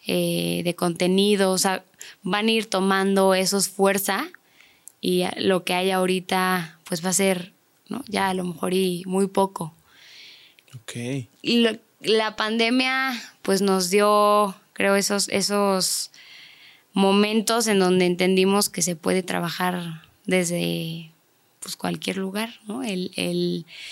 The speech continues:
Speaker 1: el tema, tienes la computa-, computadora, internet, Zoom, y puedes hacer lo que sea. Entonces, creo que sí, sí va a cambiar mucho, pues, el, en, en un futuro van a haber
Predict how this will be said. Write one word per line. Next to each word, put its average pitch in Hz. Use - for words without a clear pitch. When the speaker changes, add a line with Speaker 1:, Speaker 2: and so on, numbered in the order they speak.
Speaker 1:
el -
tema, 196
tienes 196
la 185
computa-, 175
computadora, 180
internet, 208
Zoom, 247
y 196
puedes 202
hacer 190
lo 185
que 180
sea. 180
Entonces, 185
creo 196
que 196
sí, 196
sí 196
va 196
a 196
cambiar 180
mucho, 180
pues, -
el, 175
en, 180
en 185
un 196
futuro 196
van 190
a 180
haber 180